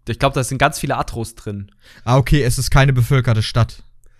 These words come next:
Speaker 1: Nee, nee, nee, nee, das ist
Speaker 2: Okay,
Speaker 1: eine überrannte
Speaker 2: das,
Speaker 1: Stadt.
Speaker 2: das, das wollte ich wissen, okay.
Speaker 1: Nee, nee, es ist nicht so wie, äh, jetzt Mornhol, äh, Gramfeste oder sowas. Das nicht.
Speaker 2: Okay.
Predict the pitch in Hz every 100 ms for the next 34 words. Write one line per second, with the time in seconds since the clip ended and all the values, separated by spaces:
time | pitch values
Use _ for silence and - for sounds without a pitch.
0 | _ - _ 104 104 143 180 110 135 165
1 | 123 131 127 127 131 120 139 - 135 123
2 | 107 - - 110 113 101 95 - 87 -
3 | - - - _ - 143 143 139 - -
4 | 160 - 156 147 131 139 135 127 - _
5 | _ _ - 117 113 113 107 117 - 117
6 | 110 113 104 123 117 104 104 101 104 107
7 | 110 - 113 113 - - - - 110 -
8 | - - - - 107 -